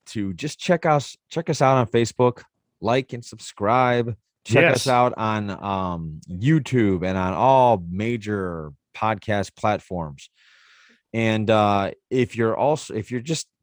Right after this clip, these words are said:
Speaker 1: you wanna get some, uh, I don't know, if you just want to, uh, zone out or take a space, uh, headspace,
Speaker 2: Mm-hmm.
Speaker 1: Greg, we are sponsored by Audible.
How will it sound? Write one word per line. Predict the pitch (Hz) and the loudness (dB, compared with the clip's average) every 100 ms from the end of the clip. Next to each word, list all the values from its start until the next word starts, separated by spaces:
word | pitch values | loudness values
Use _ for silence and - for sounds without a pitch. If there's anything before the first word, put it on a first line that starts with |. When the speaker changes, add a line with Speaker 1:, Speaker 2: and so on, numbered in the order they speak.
| 120 _ | -20 _
Speaker 1:
you | 78 90 107 113 | -18 -12 -8 -2
wanna | 120 117 | 0 0
get | 98 110 | 0 -2
some, | - 101 95 | -2 -4 -2
uh, | 92 85 80 82 - | -2 -4 -6 -10 -14
I | 113 | -10
don't | 107 | -8
know, | 90 | -8
if | 90 87 | -10 -12
you | 104 | -10
just | 104 - | -10 -6
want | 101 95 | -4 -4
to, | 90 | -4
uh, | 85 82 80 82 _ _ 92 | -6 -6 -10 -16 _ _ -14
zone | 87 101 120 113 | -6 0 2 2
out | 104 127 139 - - | 0 -2 -4 -14 -14
or | 87 82 - | -12 -12 -8
take | 113 | -6
a | 101 | -6
space, | - - 110 113 113 - - | -8 -4 -2 -2 -4 -12 -18
uh, | 90 87 85 | -12 -10 -6
headspace, | 104 110 - 120 120 - _ - - - | -6 -4 -2 0 -2 -8 _ -20 -20 -8
Speaker 2:
Mm-hmm. | 120 131 180 | -4 -2 0
Speaker 1:
Greg, | 123 151 175 139 | 4 4 4 0
we | 117 127 277 320 | -2 0 0 0
are | 107 98 | 0 -2
sponsored | - - 127 131 113 | -4 -6 -6 -6 -4
by | 104 101 | -2 -2
Audible. | - 98 107 76 69 | -2 -2 -2 -4 -12